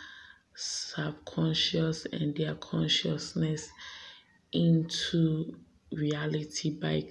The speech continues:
creating a world of their own. So what I'm thinking or what I know is that for some time to come, I don't know, because of, um, because of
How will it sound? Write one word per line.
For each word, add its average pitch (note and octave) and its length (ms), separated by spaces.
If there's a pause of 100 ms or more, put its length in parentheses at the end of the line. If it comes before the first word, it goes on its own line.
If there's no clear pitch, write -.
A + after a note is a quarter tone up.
(120)
creating D#3+ 840
a D#3 120
world D#3 640
of - 240
their D3+ 340
own. D3+ 440 (680)
So D#3 500 (200)
what E3+ 220
I'm F3+ 300
thinking D#3+ 760
or D#3 120
what E3 160
I E3 180
know D3+ 500 (720)
is D3+ 380
that D3 420
for - 100
some D#3 320
time D#3+ 360
to D#3+ 120
come, D3+ 580 (640)
I D#3 140
don't F#3 180
know, F3 140
because E3 560
of, D#3+ 160 (240)
um, C#3+ 720 (1400)
because F3 440
of E3 260